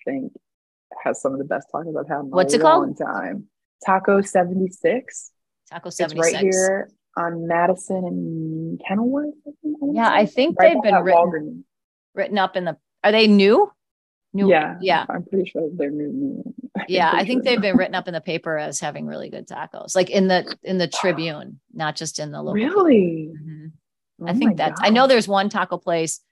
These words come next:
Speaker 2: I haven't been to it, and I think it's that one that was
Speaker 1: Mm-hmm.
Speaker 2: written up.
Speaker 1: Super, super good. I highly recommend. Had a lot of tacos in my time. <laughs> Super good. Um, so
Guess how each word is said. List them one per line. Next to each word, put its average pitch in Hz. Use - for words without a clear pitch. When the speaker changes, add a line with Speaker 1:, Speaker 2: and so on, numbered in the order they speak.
Speaker 2:
I -
haven't 185
been 160
to 160
it, 156
and -
I 147
think 160
it's -
that -
one 185
that 180
was 170
Speaker 1:
Mm-hmm. 170
Speaker 2:
written -
up. -
Speaker 1:
Super, 185
super 147
good. -
I -
highly 147
recommend. -
Had 156
a -
lot 170
of 180
tacos 160
in -
my 147
time. 151
<laughs> -
Super 170
good. -
Um, 165
so 175